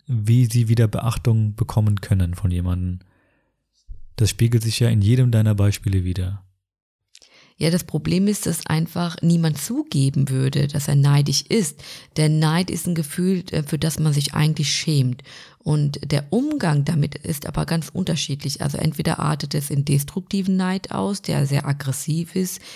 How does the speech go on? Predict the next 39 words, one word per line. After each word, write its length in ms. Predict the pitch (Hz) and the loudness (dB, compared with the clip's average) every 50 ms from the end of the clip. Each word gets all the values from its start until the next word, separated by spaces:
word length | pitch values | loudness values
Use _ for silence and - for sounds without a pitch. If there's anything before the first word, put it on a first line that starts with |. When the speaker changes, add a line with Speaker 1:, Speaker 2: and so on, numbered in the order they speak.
| - - | -20 -4
Speaker 2:
in 240 | - 151 147 147 | 0 4 6 6
Missgunst 580 | 143 160 170 - - - - 196 202 196 - - - | 6 4 4 0 -4 -6 -2 0 0 0 0 -2 -2
endet, 340 | - 185 190 190 196 190 185 | -2 0 0 0 0 -2 -2
was 280 | 160 156 147 - - | -4 -4 -4 -4 -4
wir, 300 | 147 143 147 147 147 143 | -2 0 2 2 2 2
worüber 360 | 143 143 143 147 143 151 147 | 2 2 0 0 0 0 -2
wir 80 | 147 143 | 0 2
ja 140 | 143 147 143 | 2 2 2
viel 200 | 143 - 143 139 | 0 -2 -2 -2
gesprochen 500 | 143 139 - - - - - - 190 185 | 0 -2 -4 -4 -8 -6 -6 -4 -4 -2
haben, 220 | 185 180 180 196 202 - - - - - - - _ _ _ | -2 -2 -2 -4 -4 -6 -12 -20 -20 -20 -20 -20 _ _ _
oder 340 | 170 185 180 185 - - - | 0 2 2 2 0 0 -2
auch 240 | 156 160 165 - - - | -2 -2 -2 -4 -6 -4
in 340 | - 156 147 147 147 143 143 | -2 0 2 2 2 2 2
depressiven 800 | 165 156 160 156 - - - 208 - - 214 214 208 208 208 202 | 2 0 0 -2 -4 -6 -6 -6 -4 -4 -6 -4 -2 0 0 0
Neid, 360 | 202 196 196 196 214 220 - - - - - - | 0 0 0 0 -2 -2 -6 -16 -20 -20 -18 -6
der 160 | - 170 - - | -2 -2 -2 0
einen 200 | - 147 151 147 | 0 0 2 4
lähmt 580 | 147 147 156 180 202 196 156 139 143 143 - | 4 4 6 6 4 6 6 4 4 2 0
und 180 | - - 147 143 | -2 0 0 2
das 180 | 147 143 143 | 2 0 0
Selbstwertgefühl 840 | - 156 160 - - - 165 151 147 143 - 143 139 - - 139 127 - | 0 -2 -2 -2 -4 -4 -4 -4 -4 -4 -6 -8 -8 -4 -4 -4 -2 -2
schädigt. 600 | - - 135 135 131 131 - - 143 - - _ - - - - - - - _ _ - | -4 -4 -2 -4 -4 -4 -8 -12 -12 -14 -20 _ -20 -20 -20 -20 -20 -20 -20 _ _ 0
Ähm, 420 | 147 147 143 143 143 139 139 143 143 - | 2 4 4 6 6 4 4 2 0 0
weil 160 | 147 147 147 | -2 0 2
man 140 | 147 147 143 | 2 2 2
denkt, 320 | 143 143 147 143 143 143 | 2 2 2 2 0 -2
„Oh, 180 | - 143 143 143 | 0 0 0 2
sowas 340 | 143 151 - 151 147 143 | 0 0 -2 -2 -2 -4
kann 180 | - - 143 143 | -2 -2 0 0
ich 200 | 147 143 143 - | 0 0 -2 0
niemals 360 | 160 165 165 156 151 147 147 | 0 0 2 2 0 -2 -4
erreichen 640 | - 151 147 - 147 147 147 151 143 147 147 151 147 | -4 -6 -4 -2 -2 -2 -2 -2 -2 -2 -2 -2 -2
und 180 | - 143 143 139 | 0 0 0 0
aus 220 | - - 143 - | 0 -4 -4 -2
mir 180 | 151 147 143 139 | 0 0 0 2
wird 200 | 143 143 143 151 | 0 -2 0 0
nie 380 | 156 160 165 165 165 160 165 - | 0 2 2 0 0 -2 -4 -6
was.“ 240 | - 151 156 151 | -6 -6 -6 -6